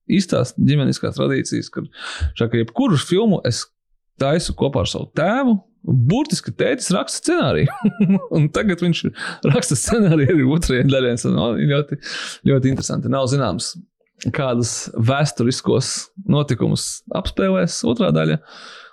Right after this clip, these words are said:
Un īstenībā man ir absolūti vienalga. <laughs> Es tikai ceru, ka viņa būs tieši tāda pati kā pirmā. Un es būšu ļoti priecīgs. Un viņa varētu iet arī sešas stundas. Un es arī par to būtu ļoti priecīgs. Un es domāju, ka daudzi citi cilvēki visā pasaulē arī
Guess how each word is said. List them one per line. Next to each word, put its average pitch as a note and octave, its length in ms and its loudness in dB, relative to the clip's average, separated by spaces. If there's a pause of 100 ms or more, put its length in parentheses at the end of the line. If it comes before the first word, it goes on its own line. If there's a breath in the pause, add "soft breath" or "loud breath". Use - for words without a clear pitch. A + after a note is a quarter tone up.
Un B2 260 2
īstenībā D#3 480 0
man B2+ 160 2
ir A2+ 160 0
absolūti A#2 560 -2
vienalga. G#2+ 440 2
<laughs> - 360 -2
Es F#3+ 160 0
tikai F3 240 2
ceru, D#3 320 0
ka C#3+ 160 -2
viņa D3+ 240 2
būs C#3+ 220 0
tieši D#3+ 260 0
tāda C#3+ 240 0
pati D3 320 -2
kā A#2+ 240 0
pirmā. D#3+ 300 2 (640 loud breath)
Un - 180 2
es A#2 100 2
būšu A#2 300 -4
ļoti G2 160 -4
priecīgs. - 460 -8 (260)
Un B2+ 80 4
viņa C3 220 2
varētu B2 320 2
iet B2+ 100 -2
arī D3 160 0
sešas - 400 -2
stundas. B2+ 380 2 (340)
Un - 160 2
es A#2+ 160 0
arī - 160 0
par - 160 -4
to - 160 -2
būtu - 220 -4
ļoti - 100 -8
priecīgs. - 400 -4
Un - 80 0
es C#3 80 2
domāju, A#2+ 300 -2
ka A2+ 100 0
daudzi B2 320 0
citi D3 300 0 (420 loud breath)
cilvēki D#3 380 2
visā C3+ 180 0
pasaulē B2 400 0
arī B2+ 140 0